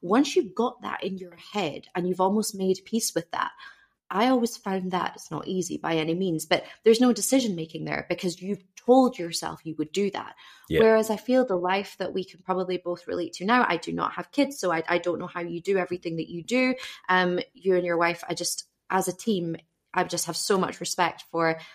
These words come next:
Speaker 1: having the two girls, particularly at the young age that they are. Um, you mentioned sleep getting a little bit better. That's my worst nightmare,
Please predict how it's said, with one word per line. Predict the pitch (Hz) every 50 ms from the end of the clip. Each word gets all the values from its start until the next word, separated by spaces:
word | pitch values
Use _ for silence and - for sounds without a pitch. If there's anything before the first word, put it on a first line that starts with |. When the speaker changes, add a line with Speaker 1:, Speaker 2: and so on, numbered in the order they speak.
| - -
Speaker 1:
having | - 196 196 190 185 185
the | 175
two | 180 - - 185 180
girls, | - 175 170 165 170 170 175 -
particularly | - - - - 185 - 202 185
at | - -
the | 165 -
young | - 175 165 180 170 175 180
age | 175 175 175 170 -
that | - - -
they | - 170 156
are. | - - 165 160 160 160 165 165 - - - - _ _ -
Um, | 170 165 165 165 -
you | 180 175
mentioned | 170 165 165 165 - 170 160 156 160
sleep | - - 165 156 - _
getting | - - - 160 151
a |
little | 147 - 147
bit | - - -
better. | - 143 143 - - 143
That's | 139 147 143 - - -
my | - 139
worst | 135 135 135 - - -
nightmare, | - - - - - - 127